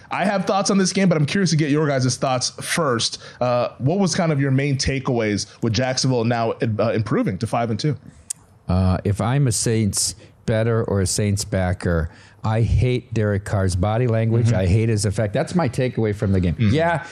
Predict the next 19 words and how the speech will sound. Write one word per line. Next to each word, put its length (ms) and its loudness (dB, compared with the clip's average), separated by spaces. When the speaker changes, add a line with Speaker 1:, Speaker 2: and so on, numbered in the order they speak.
Speaker 2:
did 120 2
Olave 380 0
break 260 0
off 200 0
the 100 0
route 260 0
too 140 0
soon? 320 0
He 140 2
threw 240 2
the 80 2
ball 180 2
twelve 340 0
yards 280 2
out 140 2
of 60 2
Speaker 3:
<laughs> 20 2
Speaker 2:
bounds. 440 2
Speaker 3:
Right. 200 -2